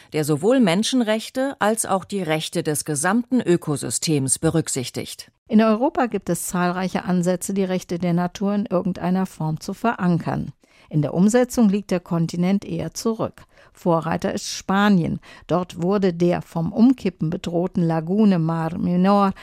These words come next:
Speaker 2: zweitausendzweiundzwanzig offiziell der Rechtsstatus einer Person eingeräumt. Etwas breiter gehen die niederländischen Autorinnen auf ihre Heimat ein, wo es Kampagnen für die Rechte des Flusses Maas,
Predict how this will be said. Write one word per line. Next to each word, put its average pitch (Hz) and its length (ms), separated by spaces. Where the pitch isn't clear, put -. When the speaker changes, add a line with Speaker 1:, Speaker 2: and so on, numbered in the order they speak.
Speaker 2:
zweitausendzweiundzwanzig 196 1400
offiziell 202 480
der 226 160
Rechtsstatus 185 640
einer 185 240
Person 214 560
eingeräumt. 175 760
Etwas - 280
breiter 254 400
gehen 214 280
die 220 120
niederländischen 202 760
Autorinnen 190 760
auf 208 180
ihre 202 300
Heimat 214 380
ein, 156 260
wo 156 120
es - 100
Kampagnen 196 640
für 160 140
die 160 120
Rechte 165 320
des 175 180
Flusses 175 420
Maas, 208 340